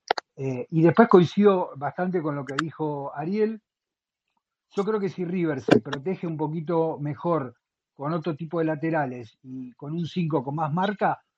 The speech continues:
se puede dar el lujo de jugar con, con Barco por un lado y con Echeverri por el otro, eh, siendo receptores de ese primer pase que puede venir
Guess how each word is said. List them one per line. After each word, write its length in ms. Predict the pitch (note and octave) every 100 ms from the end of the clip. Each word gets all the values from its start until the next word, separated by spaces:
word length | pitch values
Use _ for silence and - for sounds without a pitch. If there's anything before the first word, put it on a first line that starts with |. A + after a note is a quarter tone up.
| _ -
se 100 | C#3+
puede 220 | F3 F3
dar 120 | E3
el 100 | D#3+
lujo 280 | F#3+ E3+ D#3+
de 80 | C#3
jugar 400 | C#3+ D#3+ E3 D3
con, 300 | C#3+ C#3 - _
con 300 | _ C#3 C#3+
Barco 320 | E3+ F#3 F3+
por 140 | D3 D3
un 160 | D3+
lado 320 | D#3 C#3 C3 B2+
y 80 |
con 240 | A#2 C#3 C3+
Echeverri 460 | B2+ D3+ D#3+ E3+
por 180 | D3+ D3
el 120 | D3
otro, 420 | F#3+ F#3+ F#3+ F3+ - _ _ _
eh, 180 | C3+ B2+
siendo 500 | - F3+ E3 E3 C#3
receptores 680 | C#3 B2 A#2 - F#3 F3 C#3+
de 120 | D3+
ese 180 | D3 C3+
primer 320 | C3+ D3 C#3
pase 320 | F3+ F#3 C#3+
que 100 | C3
puede 220 | C3+ C#3+
venir 380 | C#3 C#3+ D#3